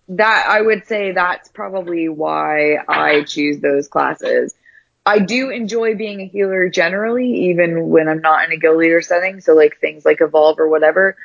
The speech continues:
because you're an important part of the team, and you generally get less shit. So people are less aggressive with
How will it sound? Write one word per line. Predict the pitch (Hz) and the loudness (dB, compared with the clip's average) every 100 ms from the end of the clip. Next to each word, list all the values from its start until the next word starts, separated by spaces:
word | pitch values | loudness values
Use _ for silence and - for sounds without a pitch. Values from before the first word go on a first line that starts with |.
| - | -2
because | 202 208 185 | 2 4 4
you're | 185 190 | 4 2
an | |
important | 190 190 - 185 170 180 | 0 -4 -2 -2 -2 -4
part | 170 160 | 0 0
of | 151 | -2
the | - 151 | -10 -14
team, | 175 143 92 147 175 _ _ - | -10 -8 -8 -8 -14 _ _ -2
and | 180 | 2
you | 175 165 | 4 4
generally | 180 160 160 160 170 | 4 2 2 2 2
get | 165 165 - | 4 2 2
less | 160 156 | 0 0
shit. | - - 143 - _ _ _ _ _ _ _ _ _ _ | -2 -6 -6 -6 _ _ _ _ _ _ _ _ _ _
So | - 185 170 165 165 160 156 - _ _ _ _ _ - - - - | -2 2 6 6 4 0 -6 -12 _ _ _ _ _ -20 -20 -20 -12
people | 202 190 196 | -8 -2 2
are | 202 | 4
less | 190 170 175 | 6 4 2
aggressive | 175 156 156 156 160 160 143 147 | 0 0 0 0 0 0 0 -2
with | 156 156 | -4 -6